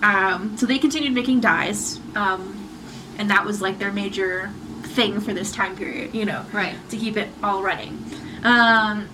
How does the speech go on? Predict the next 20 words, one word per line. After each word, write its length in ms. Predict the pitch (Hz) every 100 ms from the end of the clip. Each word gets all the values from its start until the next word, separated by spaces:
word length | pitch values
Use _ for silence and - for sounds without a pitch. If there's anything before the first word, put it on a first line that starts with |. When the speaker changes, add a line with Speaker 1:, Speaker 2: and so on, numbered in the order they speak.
| - - - - - - - - - - - -
Speaker 1:
so, 460 | 262 254 240 - - - - - - -
you 80 | 247
know, 280 | 208 202 -
again, 440 | 233 247 233 226 -
uh, 480 | 226 208 202 196 339 - -
the 80 | 240
U 160 | 294
S 200 | 311 302 -
and 380 | 226 226 202 -
Britain 280 | 254 240
are 160 | 202 214
now 200 | 220 226
trying 240 | 233 233 214
to 80 |
replicate 480 | 214 220 226 220 202
it, 100 | 196
but 100 | 233
failed 500 | 208 226 202 196 208
the 160 | 208 220
Haber-Bosch, 480 | 208 202 202 - -